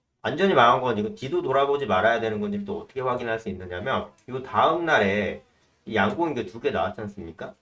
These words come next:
그러니까 이제 떨려져 나가는 이제 두 개의 어떤 그런 상황, 떨려져 나가는 이제 두, 떨려져 나가는 어떤 이제 주가의 상황 속에서 두 번의 이제,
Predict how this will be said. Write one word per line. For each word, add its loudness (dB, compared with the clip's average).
그러니까 -2
이제 2
떨려져 10
나가는 6
이제 0
두 -8
개의 2
어떤 -2
그런 -2
상황, 0
떨려져 4
나가는 4
이제 -2
두, -8
떨려져 0
나가는 6
어떤 -2
이제 -2
주가의 0
상황 -2
속에서 -2
두 -8
번의 6
이제, 4